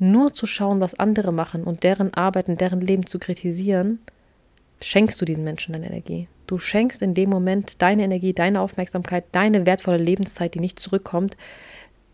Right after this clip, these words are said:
dem Leben einer anderen Person. Das machst du die ganze Zeit.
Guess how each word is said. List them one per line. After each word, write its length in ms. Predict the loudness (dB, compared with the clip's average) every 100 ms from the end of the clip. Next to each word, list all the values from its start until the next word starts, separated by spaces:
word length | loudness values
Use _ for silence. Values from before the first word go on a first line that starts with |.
| _ _
dem 220 | 2 6
Leben 260 | 8 6 4
einer 200 | 2 0
anderen 280 | 0 0 0
Person. 480 | -2 -2 -2 -6 -10 _ _ _ _ _ _
Das 180 | 0 2
machst 200 | -2 -4
du 60 | -12
die 80 |
ganze 300 | -10 -12 -12
Zeit. 320 | -16 -16 -18